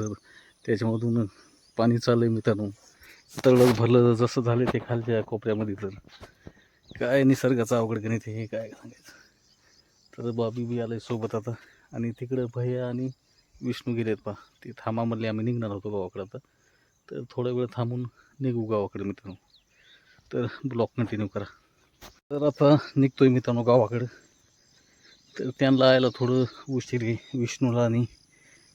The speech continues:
अ, भैयाला. तर आम्ही निघतोय आता हळूहळू. गाडी तरी सहाशे सातशे मीटर सोडली आम्ही पुढच्या साईडनं. तर निघतोय मित्रांनो.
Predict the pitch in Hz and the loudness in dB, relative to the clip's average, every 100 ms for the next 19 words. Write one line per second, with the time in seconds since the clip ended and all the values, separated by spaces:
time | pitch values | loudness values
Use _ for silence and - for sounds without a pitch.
0 | _ - 113 113 113 113 110 120 - - | _ -6 -4 -2 0 0 0 -4 -8 -20
1 | _ - 107 113 113 127 - 117 113 101 | _ -6 -4 -2 -2 -4 -2 -2 -2 -2
2 | 120 107 113 107 _ _ _ - - _ | 0 -2 -4 -8 _ _ _ -20 -20 _
3 | _ - 131 120 123 120 110 - - - | _ -10 -2 0 2 0 -2 -8 -20 -20
4 | _ _ _ - - _ _ _ 123 120 | _ _ _ -20 -20 _ _ _ -6 -2
5 | 127 113 - - _ _ _ - - _ | -2 -4 -8 -20 _ _ _ -20 -20 _
6 | - - 113 - 131 - 120 127 120 120 | -8 -2 -2 0 -2 -2 -2 -2 -2 -2
7 | 110 - 120 120 110 107 101 - - - | -4 -4 -2 0 0 0 -6 -12 -18 -18
8 | _ - 110 113 110 107 113 123 - - | _ -12 -8 -6 -4 -4 -4 -8 -14 -20
9 | - - _ 120 113 104 - 117 - - | -20 -20 _ -12 -8 -8 -6 -6 -6 -4
10 | 107 101 107 | -4 -4 -4